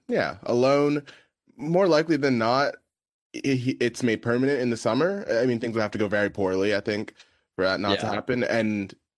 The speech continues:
Speaker 1: also, we have to think about Lyon is in a real cash crunch too, so they, they need the funds. And
Speaker 2: Yeah.
Speaker 1: um, but th-, this is a great, it's a great pickup.
Speaker 2: Yeah, no, for sure,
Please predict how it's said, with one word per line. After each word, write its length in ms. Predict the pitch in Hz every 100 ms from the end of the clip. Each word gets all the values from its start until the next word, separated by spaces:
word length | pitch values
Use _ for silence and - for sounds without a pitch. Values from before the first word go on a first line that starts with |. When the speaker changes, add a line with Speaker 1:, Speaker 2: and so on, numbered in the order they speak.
| _ -
Speaker 1:
also, 240 | 110 -
we 60 | 104
have 80 | 95
to 60 | 104
think 120 | 95
about 240 | 92 -
Lyon 440 | 107 107 110 113 104
is 220 | 80 92
in 100 | 92
a 80 | 90
real 500 | 85 95 87 80 - _ _ _ _
cash 460 | - 98 78 - -
crunch 600 | - 90 - - - -
too, 300 | - 110 80
so 480 | 80 - 90 87 87 - - _ -
they, 220 | 107 95
they 180 | 104 101
need 180 | 107
the 60 | 98
funds. 400 | - 90 - - _ _ _ _
And 220 | - 87
Speaker 2:
Yeah. 180 | 87 85
Speaker 1:
um, 140 | 82 - -
but 100 | 170
th-, 120 | 175
this 100 | 156
is 40 | 185
a 40 |
great, 240 | 170 170 -
it's 140 | 151
a 40 |
great 220 | 156 151 -
pickup. 320 | 139 - - _ _ _ _ _ _
Speaker 2:
Yeah, 240 | - 151 107
no, 240 | 117 117
for 160 | - 110
sure, 280 | - 90